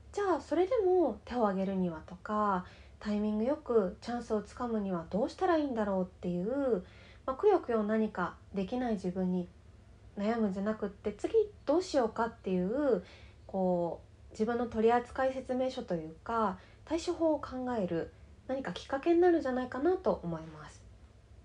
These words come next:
そして、こう、自分は詐欺師症候群ではないよっていう女性や男性の方はですね、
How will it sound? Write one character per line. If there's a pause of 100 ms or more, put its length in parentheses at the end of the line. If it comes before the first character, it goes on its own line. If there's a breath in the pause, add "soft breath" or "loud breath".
(1300)
そ
し
て、 (240 loud breath)
こ
う、
自
分 (260)
は (140)
詐
欺
師
症
候
群
で
は
な
い
よ
っ
て
い
う
女
性
や
男
性
の
方
は
で
す
ね、